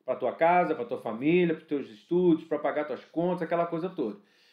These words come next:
Então, na próxima semana, você vai fazer o quê? Você vai fazer um investimento de dois mil e quinhentos reais. Ou seja, você vai entrar nas operações com dois mil e quinhentos reais.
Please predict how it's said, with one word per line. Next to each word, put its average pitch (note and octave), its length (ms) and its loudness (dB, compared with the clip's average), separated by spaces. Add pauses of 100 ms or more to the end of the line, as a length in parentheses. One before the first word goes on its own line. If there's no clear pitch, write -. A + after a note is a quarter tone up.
(100)
Então, A#3+ 460 2
na A#3 140 2
próxima G3+ 420 2
semana, E3+ 500 0
você D#3 220 -2
vai F3+ 140 2
fazer E3 180 0
o G3+ 100 0
quê? B2 340 -6 (840)
Você - 220 -8
vai C3 240 2
fazer B2+ 580 -4
um C#3+ 80 -12
investimento C3 580 -8
de D3 120 -12
dois C#3+ 240 -4
mil C3 140 -12
e C3+ 60 -14
quinhentos D3 300 -10
reais. D#3 300 -10 (2000)
Ou A#2+ 80 -12
seja, A#2 240 -6
você E3 80 -6
vai F#3 240 2
entrar F#3 200 0
nas E3 160 -2
operações C#3+ 720 -2
com F3 120 -12
dois D#3 180 -2
mil C#3 140 -12
e D3 40 -14
quinhentos D#3+ 280 -8
reais. C3+ 320 -6